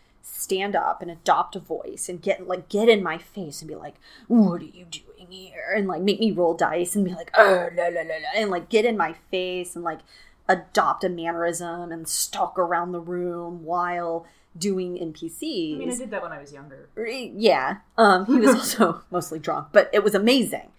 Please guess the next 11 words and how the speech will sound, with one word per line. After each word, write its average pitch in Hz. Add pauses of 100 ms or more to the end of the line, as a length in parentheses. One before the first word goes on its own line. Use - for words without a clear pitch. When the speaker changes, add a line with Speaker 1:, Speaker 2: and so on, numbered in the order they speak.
Speaker 2:
Right. 190 (200)
Speaker 1:
Um, 180
and 190
it 233
can't, -
like, 175
tabletop 214
games 175
can 202
be 180
very 170